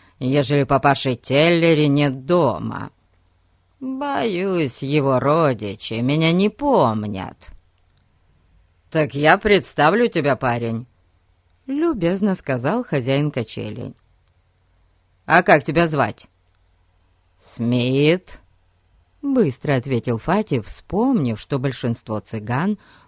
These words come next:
носит фамилию Смит. "Джек Смит". "Ты погоди немного,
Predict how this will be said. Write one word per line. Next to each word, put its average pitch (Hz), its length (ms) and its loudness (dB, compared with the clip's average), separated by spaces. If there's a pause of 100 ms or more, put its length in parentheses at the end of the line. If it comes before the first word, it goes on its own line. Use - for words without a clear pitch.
носит 160 400 -2
фамилию 127 520 0
Смит. - 560 0 (1400)
"Джек 127 680 6
Смит". 120 720 -4 (1900)
"Ты 165 240 2
погоди 160 420 2
немного, 120 640 -2